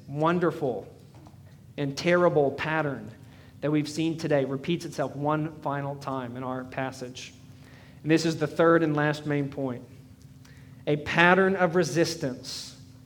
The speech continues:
continued after Christ. A pattern of resistance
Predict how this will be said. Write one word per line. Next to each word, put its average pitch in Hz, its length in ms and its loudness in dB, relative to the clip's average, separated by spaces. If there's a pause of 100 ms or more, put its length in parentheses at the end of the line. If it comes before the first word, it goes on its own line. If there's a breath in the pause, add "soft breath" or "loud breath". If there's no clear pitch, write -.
(220)
continued 170 920 2
after 165 500 0 (540)
Christ. - 560 -2 (400 loud breath)
A 143 80 -2
pattern 196 640 4
of 185 240 4
resistance 160 800 0